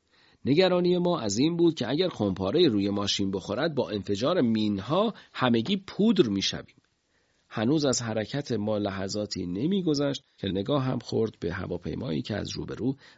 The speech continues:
و از روی جاده و ارتفاع بسیار پایین به سمت ما می‌آمد. از روبرو به نازکی کاغذ دیده می‌شد و با سرعت بسیار زیاد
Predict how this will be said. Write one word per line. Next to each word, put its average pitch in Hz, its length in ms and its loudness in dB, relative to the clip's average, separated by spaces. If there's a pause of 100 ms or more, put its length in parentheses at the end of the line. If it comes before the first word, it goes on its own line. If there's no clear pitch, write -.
و 151 40 -10
از 127 140 -8
روی 120 240 0
جاده 76 420 -8
و 98 60 -6
ارتفاع - 680 -10
بسیار - 540 -2
پایین 131 300 -2
به 123 60 -2
سمت 101 300 -6
ما - 240 -14
می‌آمد. - 280 -20 (880)
از 143 180 2
روبرو 170 320 6
به 185 120 2
نازکی 139 720 4
کاغذ 110 540 0
دیده 76 240 -8
می‌شد 65 400 -8
و 90 60 -2
با 107 120 -2
سرعت 123 420 -4
بسیار 120 480 -2
زیاد 107 440 -2